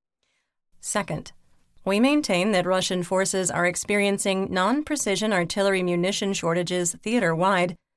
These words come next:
and that multiple intelligence sources have validated our March thirteenth, two thousand twenty-three assessment.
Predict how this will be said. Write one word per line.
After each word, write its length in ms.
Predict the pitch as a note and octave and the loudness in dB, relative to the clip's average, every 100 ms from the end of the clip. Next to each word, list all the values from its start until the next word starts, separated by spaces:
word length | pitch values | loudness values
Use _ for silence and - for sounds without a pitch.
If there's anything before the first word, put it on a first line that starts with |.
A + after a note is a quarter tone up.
| _ | _
and 300 | - F3+ F#3 F#3 | -6 -2 0 0
that 160 | F3+ | 0
multiple 420 | F3+ G3+ B3 A3 | 2 0 0 0
intelligence 580 | E3 E3 A3 A#3 G3 E3+ | 0 0 0 0 0 -2
sources 480 | F3+ F3 E3 F3+ G3+ | -2 -2 -2 -4 -4
have 240 | G#3+ G3 | -2 -2
validated 560 | F3+ F#3 A#3+ C#4 C4+ C4 | 0 0 0 2 2 2
our 200 | G#3 G#3+ | 2 2
March 320 | F#3 F#3+ - | 2 0 -2
thirteenth, 580 | - G#3+ - F#3+ A#3 - | -6 -6 -4 -4 -4 -8
two 180 | - F3 | -6 -2
thousand 400 | F3+ F3 G#3+ G#3+ | 0 0 -2 -6
twenty-three 720 | - E3 F#3+ G3 D#3+ D3+ - | -4 -4 -4 -8 -6 -6 -6
assessment. 600 | - - F#3 - - - | -6 -4 -4 -4 -8 -12